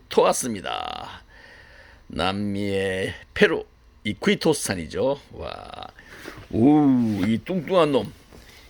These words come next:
이 엄청난 놈은 바로 인도네시아 감브리시우스입니다. 감브리시우스 호랑나비.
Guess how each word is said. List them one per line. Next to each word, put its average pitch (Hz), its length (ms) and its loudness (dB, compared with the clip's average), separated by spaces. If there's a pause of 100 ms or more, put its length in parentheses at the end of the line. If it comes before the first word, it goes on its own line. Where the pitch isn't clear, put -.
(100)
이 104 120 0
엄청난 123 520 2
놈은 120 260 2
바로 113 600 2
인도네시아 110 1000 0 (720)
감브리시우스입니다. 101 960 -4
감브리시우스 87 720 -8
호랑나비. 65 460 -12